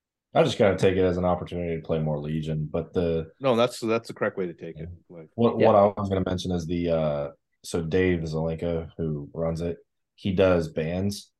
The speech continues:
Speaker 1: like, unit bans, um, every round. So you have to, like, adjust your lists. You know, you could come in and be like, "Oh, I'll,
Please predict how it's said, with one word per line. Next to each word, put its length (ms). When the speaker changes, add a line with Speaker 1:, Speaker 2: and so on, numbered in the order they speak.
Speaker 1:
like, 180
unit 300
bans, 500
um, 540
every 200
round. 440
So 140
you 100
have 120
to, 80
like, 280
adjust 460
your 120
lists. 440
You 100
know, 60
you 120
could 140
come 160
in 80
and 100
be 60
like, 180
"Oh, 80
I'll, 400